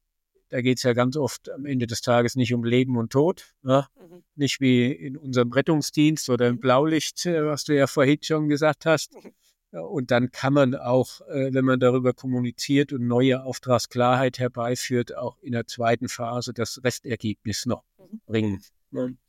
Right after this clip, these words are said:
Speaker 2: Finde ich einen interessanten Gedanken, also auch schön reframed, ja, dass du da viel mehr siehst, was hab ich denn? Also das Glas ist halb voll, ja, was hab ich denn? Das kann ich auch feiern, daraus kann ich einen Schwung mitnehmen und dann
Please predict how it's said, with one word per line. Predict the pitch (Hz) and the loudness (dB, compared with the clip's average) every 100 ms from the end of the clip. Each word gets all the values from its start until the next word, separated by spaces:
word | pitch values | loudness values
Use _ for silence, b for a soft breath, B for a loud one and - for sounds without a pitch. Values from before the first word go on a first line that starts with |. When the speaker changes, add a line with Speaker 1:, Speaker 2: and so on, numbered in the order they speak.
| _ - | _ -6
Speaker 2:
Finde | 196 190 | -4 -4
ich | |
einen | 196 | -6
interessanten | 190 - 196 190 202 202 | -8 -8 -2 0 0 -2
Gedanken, | 185 175 190 185 | 0 0 0 -2
also | 175 - | -2 -2
auch | 175 | -4
schön | - - 202 208 | -4 -2 0 0
reframed, | 185 185 - 175 175 190 170 170 | 0 -2 -2 0 2 2 -2 -2
ja, | 175 | 0
dass | 180 - | -2 -2
du | 185 | -4
da | 170 170 | -4 -4
viel | - 208 | -4 -4
mehr | 185 185 | -2 -4
siehst, | 165 190 - - | -4 -6 -6 -4
was | 170 - | -4 -2
hab | 185 - | -4 0
ich | 196 - | -2 0
denn? | 151 156 175 - | 0 2 0 -4
Also | 160 165 | -4 -4
das | 165 - | -6 -2
Glas | 156 165 180 | 2 2 0
ist | - | -6
halb | 160 160 - | -4 -4 -6
voll, | - 180 190 190 196 240 | -2 0 2 0 -4 -6
ja, | 160 170 | -4 -2
was | 151 - | -2 0
hab | 180 - | -2 -2
ich | 175 | -4
denn? | 170 165 165 | -2 0 0
Das | 156 | -2
kann | - 175 | -2 -2
ich | 180 175 | -2 -6
auch | |
feiern, | - - 165 165 160 | -6 0 2 2 0
daraus | 156 160 170 - | 0 0 0 -2
kann | 170 165 | -2 -2
ich | - | -4
einen | 170 | -6
Schwung | - - 196 196 | -6 0 0 2
mitnehmen | 180 - 170 170 170 165 | -2 -2 0 0 -2 -8
und | - 160 - | -10 -10 -4
dann | 151 151 | -4 -6